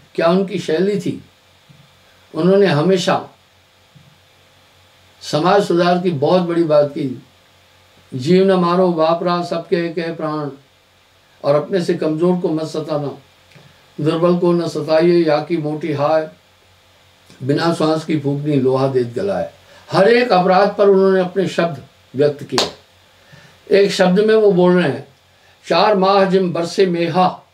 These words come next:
मेहा बर-, बरसात को कहते हैं, "एतत् शब्द कथा विधेया", चार महीने बरसात होने से जितने भी बूंदें गिरती हैं, बहुत गिरेगी, उनसे भी अधिक मैंने विधेय शब्द कहे हैं।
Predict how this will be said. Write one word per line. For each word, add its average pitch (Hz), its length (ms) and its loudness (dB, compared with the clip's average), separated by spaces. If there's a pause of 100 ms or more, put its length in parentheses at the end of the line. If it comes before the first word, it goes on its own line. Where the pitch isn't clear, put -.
(1080)
मेहा 156 300 -4
बर-, 131 520 -10
बरसात 143 360 -4
को - 60 -10
कहते 90 200 -18
हैं, 87 140 -20 (460)
"एतत् 202 400 4
शब्द 202 420 0
कथा 190 220 2
विधेया", 170 480 0 (920)
चार 202 320 2
महीने 196 340 0
बरसात 180 600 -4
होने 180 260 -6
से 180 220 -2
जितने 175 460 -4
भी 185 140 -4
बूंदें 175 440 -2
गिरती 151 300 -6
हैं, - 260 -8 (720)
बहुत 175 340 -4
गिरेगी, 175 360 -2 (1200)
उनसे 202 440 2
भी 233 120 4
अधिक 196 300 4
मैंने 202 280 2
विधेय 190 340 4
शब्द 170 360 -6
कहे 139 220 -2
हैं। 98 260 -12